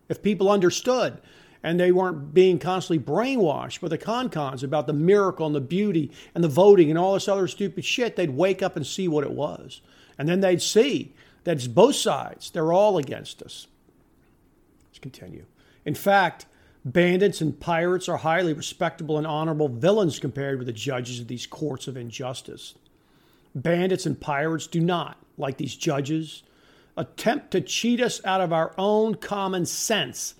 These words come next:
in order to cheat us out of our property, liberty, or life. <laughs> Uh, these are the complex explanations they claim based upon the Constitution, this, and all these readings and the law, and analyzing this and that. It's all shit.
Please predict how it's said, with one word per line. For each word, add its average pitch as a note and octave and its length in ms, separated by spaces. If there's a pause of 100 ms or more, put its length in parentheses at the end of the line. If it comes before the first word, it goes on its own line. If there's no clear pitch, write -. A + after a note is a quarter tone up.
(320)
in - 80
order E3 240
to D3 80
cheat F3+ 300
us - 220 (100)
out D3 160
of C#3 100
our C#3 140
property, C3 680 (280)
liberty, A2 540 (300)
or A#2+ 100
life. F#2 580 (460)
<laughs> D#3 60 (1700)
Uh, E3 440
these A3 260
are C4+ 60
the B3 140
complex A3 720
explanations F#3 840
they D#3 140
claim D#3 460
based D#3 260
upon D#3+ 160
the D#3 80
Constitution, D3+ 920
this, D3+ 280
and E3 80
all D#3 160
these D3+ 160
readings D3 500
and C3+ 80
the B2 80
law, D#3 500 (220)
and D3 140
analyzing D3+ 720
this D#3+ 300
and C#3 120
that. D3 400
It's C4 200
all D4 160
shit. - 520